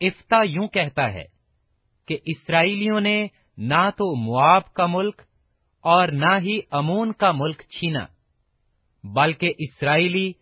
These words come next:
जब मिस्र से निकले और बियाबान छानते हुए बहेरे कुलजम तक आए और कादिस में पहुंचे, तो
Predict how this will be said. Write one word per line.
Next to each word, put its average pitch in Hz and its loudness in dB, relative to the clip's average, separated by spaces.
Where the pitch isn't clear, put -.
जब 170 0
मिस्र 190 -4
से 170 -4
निकले 143 -4
और 156 2
बियाबान 147 0
छानते 196 -2
हुए 170 -2
बहेरे 170 0
कुलजम 202 -2
तक 156 -4
आए 131 -4
और 143 0
कादिस 190 0
में 170 -2
पहुंचे, 160 -4
तो 180 -10